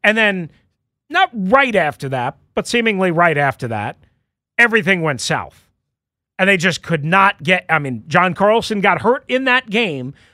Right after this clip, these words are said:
We didn't see him again until, what, late March? That was brutal.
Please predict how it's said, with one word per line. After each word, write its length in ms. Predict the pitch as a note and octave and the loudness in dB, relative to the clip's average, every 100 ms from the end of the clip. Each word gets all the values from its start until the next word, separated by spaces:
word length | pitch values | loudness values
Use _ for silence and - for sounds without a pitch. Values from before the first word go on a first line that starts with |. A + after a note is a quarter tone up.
| _ | _
We 100 | E3+ | 0
didn't 220 | A3+ F#3+ | 0 -2
see 240 | - A#3 G3+ | -4 -2 0
him 180 | F#3+ F#3 | 0 -2
again 260 | F3 F3+ | -2 -2
until, 200 | E3 E3+ | -2 -6
what, 320 | D3+ D#3+ - | -2 -2 -2
late 200 | B2+ F#3 | -4 -4
March? 520 | E3+ D#3+ G#3+ - - - _ _ _ _ _ _ _ _ _ _ _ _ _ _ _ _ _ _ _ _ _ _ | -2 -2 -2 -4 -12 -16 _ _ _ _ _ _ _ _ _ _ _ _ _ _ _ _ _ _ _ _ _ _
That 180 | D3 A3 | 2 4
was 140 | A3 | 2
brutal. 380 | - F#3+ C#3+ F#2 | 0 0 0 -8